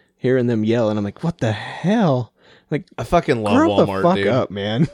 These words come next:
Speaker 1: <laughs>
Speaker 2: I fucking love Walmart.
Speaker 1: Like,
Speaker 2: The
Speaker 1: shop
Speaker 2: people.
Speaker 1: next
Speaker 2: It's
Speaker 1: to
Speaker 2: all
Speaker 1: each
Speaker 2: about
Speaker 1: other.
Speaker 2: the people.
Speaker 1: Yeah, absolutely. It's
Speaker 2: It,
Speaker 1: always a trip, man.
Speaker 2: it's so good. I could just sit there all fucking day and watch people.
Speaker 1: Yeah, yeah. It's <laughs> it, especially around this area.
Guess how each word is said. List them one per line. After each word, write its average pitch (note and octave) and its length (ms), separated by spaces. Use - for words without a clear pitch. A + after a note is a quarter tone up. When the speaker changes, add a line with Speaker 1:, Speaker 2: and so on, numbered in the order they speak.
Speaker 1:
<laughs> - 220
Speaker 2:
I - 100
fucking F3 360
love A2 300
Walmart. F2 500
Speaker 1:
Like, - 300
Speaker 2:
The B2+ 80
Speaker 1:
shop D3+ 200
Speaker 2:
people. A#2 180
Speaker 1:
next A#2+ 140
Speaker 2:
It's A#2+ 80
Speaker 1:
to D#3 60
Speaker 2:
all D#3 60
Speaker 1:
each E3 60
Speaker 2:
about - 80
Speaker 1:
other. F2+ 100
Speaker 2:
the F2+ 60
people. E2+ 500
Speaker 1:
Yeah, C3+ 380
absolutely. G#2+ 400
It's C3+ 100
Speaker 2:
It, - 20
Speaker 1:
always A#3 200
a B2+ 80
trip, G#2+ 280
man. B2+ 260
Speaker 2:
it's G#2+ 100
so B2+ 320
good. G#2+ 260
I A#2+ 80
could B2+ 140
just A#2+ 180
sit - 160
there G#2+ 160
all G#2+ 160
fucking G2+ 320
day F#2 180
and F2+ 120
watch F2 240
people. E2+ 440
Speaker 1:
Yeah, A#2+ 180
yeah. - 260
It's - 280
<laughs> - 1200
it, C#3 420
especially C#3+ 380
around A#2 160
this A#2+ 180
area. G2+ 380